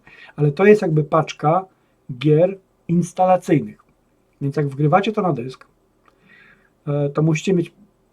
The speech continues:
terabajtowy dysk co najmniej, żeby mieć Windowsa, żeby mieć swoje oprogramowanie i to dorzucić, bo jak, y, większość gier będzie się dodatkowo st-,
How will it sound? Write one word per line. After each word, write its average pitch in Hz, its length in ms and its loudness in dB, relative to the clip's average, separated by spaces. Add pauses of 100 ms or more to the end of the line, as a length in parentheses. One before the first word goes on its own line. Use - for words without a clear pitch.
terabajtowy 160 600 2
dysk - 220 -12
co 139 120 -10
najmniej, 139 280 -4
żeby 147 180 0
mieć 151 200 2
Windowsa, 147 640 0
żeby 139 220 -4
mieć 143 320 -2
swoje 156 240 0
oprogramowanie 151 760 0
i 156 100 -4
to 190 220 4
dorzucić, 147 680 -2 (840)
bo 151 100 0
jak, 156 280 0 (100)
y, 151 360 -2 (260)
większość 165 640 -2
gier 156 360 0 (720)
będzie 170 500 -2
się 165 180 -6
dodatkowo 156 680 -2
st-, - 340 -14